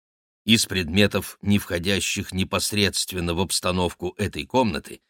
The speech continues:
здесь была скатанная и перевязанная койка, брошенная на пол в углу,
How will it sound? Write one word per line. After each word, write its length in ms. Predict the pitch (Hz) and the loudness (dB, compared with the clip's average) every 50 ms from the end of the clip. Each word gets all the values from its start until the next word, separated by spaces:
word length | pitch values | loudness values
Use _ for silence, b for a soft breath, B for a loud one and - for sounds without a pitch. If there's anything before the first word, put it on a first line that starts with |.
| _ _ _ _ _ _ _ _ - | _ _ _ _ _ _ _ _ -8
здесь 340 | - 85 131 202 202 - | -4 0 2 2 2 2
была 240 | 107 107 117 110 101 | 2 2 4 4 4
скатанная 760 | - - - - - 127 120 110 - 110 101 98 98 95 95 | 4 2 0 2 4 4 4 4 4 4 4 4 4 4 4
и 160 | 98 - 113 101 | 2 0 -2 -2
перевязанная 720 | 87 101 90 98 95 95 92 87 80 87 87 85 82 80 | -2 0 0 2 2 2 2 2 0 -2 -2 -2 -2 -4
койка, 640 | - - 107 117 131 139 135 131 139 139 139 131 113 - | -4 -2 2 4 4 4 4 4 2 2 2 2 -2 -4
брошенная 600 | 82 104 120 127 120 - - 110 113 113 113 110 | 0 2 4 4 4 2 2 2 4 4 4 4
на 240 | 101 101 117 120 117 | 6 6 6 4 4
пол 220 | - 117 110 110 95 | 4 4 4 4 4
в 100 | 92 110 | 2 2
углу, 460 | 107 92 95 98 113 120 123 113 | 2 2 4 6 6 6 6 4